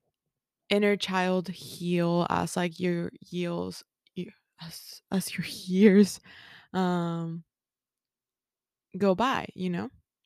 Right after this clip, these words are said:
Because even, like, me in high school, like, I had moments that I was like, "Oh my gosh, like, am I ever gonna have,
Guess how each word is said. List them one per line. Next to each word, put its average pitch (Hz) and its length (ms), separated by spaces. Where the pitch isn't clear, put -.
Because 190 540
even, 202 260
like, 196 200
me 185 120
in 180 80
high 180 200
school, - 260
like, 170 220
I - 20
had 165 180
moments 170 480
that 170 100
I 170 100
was 175 220
like, - 240
"Oh - 80
my 170 140
gosh, 208 400
like, 175 200
am 170 140
I 170 120
ever 175 180
gonna 180 240
have, 170 260